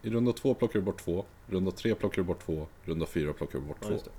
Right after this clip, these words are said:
Speaker 2: Ja, precis.
Speaker 1: Så är det, då finns det inga objektiv på planen med runda
Speaker 2: Nej.
Speaker 1: fem.
Speaker 2: Då är det bara battle tactics som gäller.
Speaker 1: Ja.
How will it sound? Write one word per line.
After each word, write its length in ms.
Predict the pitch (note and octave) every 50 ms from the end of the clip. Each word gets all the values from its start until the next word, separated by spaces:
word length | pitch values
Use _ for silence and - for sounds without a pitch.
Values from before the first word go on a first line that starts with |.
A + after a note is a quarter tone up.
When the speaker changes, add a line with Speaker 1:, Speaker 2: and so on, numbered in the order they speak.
| -
Speaker 2:
Ja, 140 | - G#2 A2+ - - - - - - -
precis. 120 | - - -
Speaker 1:
Så 60 | F2
är 60 | E2+ D#2+
det, 120 | C#2+ B1 G#1 - - - - - - D#2 - -
då 180 | - G2 G2+ F#2+
finns 200 | - G2+ F#2+ -
det 80 | G2
inga 100 | F2+ F2
objektiv 360 | E2+ E2+ G#2 F#2+ - - C#2 C2+ -
på 60 | -
planen 320 | - - G2 F2+ D#2+ C#2 C#2
med 80 | C#2 C#2+
runda 120 | D#2 D#2
Speaker 2:
Nej. 80 | D2+ D2+
Speaker 1:
fem. 180 | - E2+ C#2+ - - - - - - - - - - - -
Speaker 2:
Då 60 | A2
är 40 | G#2
det 80 | F#2+ F2+
bara 280 | F2+ F2+ F2+ F2 E2+
battle 300 | F2 D#2+ C#2+ - - F2
tactics 320 | E2+ D#2 - - - - -
som 100 | - -
gäller. 580 | - - - - - - - - - D2+ E2+ F#2 F#2
Speaker 1:
Ja. 140 | E2+ -